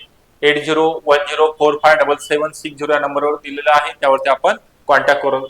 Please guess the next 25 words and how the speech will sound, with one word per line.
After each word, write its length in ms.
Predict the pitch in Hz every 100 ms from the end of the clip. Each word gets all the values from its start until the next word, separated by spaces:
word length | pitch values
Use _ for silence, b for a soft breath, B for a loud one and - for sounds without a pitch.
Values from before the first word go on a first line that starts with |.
| -
करायचा 340 | 139 127 -
आहे. 180 | 120 113
तसे 440 | - _ - 160 180
आपल्याला 280 | 175 185
न्यू 160 | 185 175
अपडेट 260 | 175 175 170
दिलेली 220 | 170 175
आहे, 240 | 170 170 180 - _ _ _ _ -
तर 320 | 180 196 180
त्या 160 | 175 165
संदर्भात 320 | 175 170 175
आपल्याला 420 | 175 175 180 180 180 _ _ _ _ _ _ 147
नक्कीच 340 | 143 180 170
हा 80 | 170
व्हिडिओ 220 | 170 170
आवडला 320 | 165 160 160
असेल, 280 | 170 170 175 - -
लाईक 180 | 147 -
करायचा 400 | 160 160 160 165
आहे. 200 | 160 165
आपण 240 | 147 156
नवीन 220 | 151 156
असाल, 220 | 160 170
चॅनलला 380 | 156 156 156 165
सबस्क्राईब 480 | - 151 143 -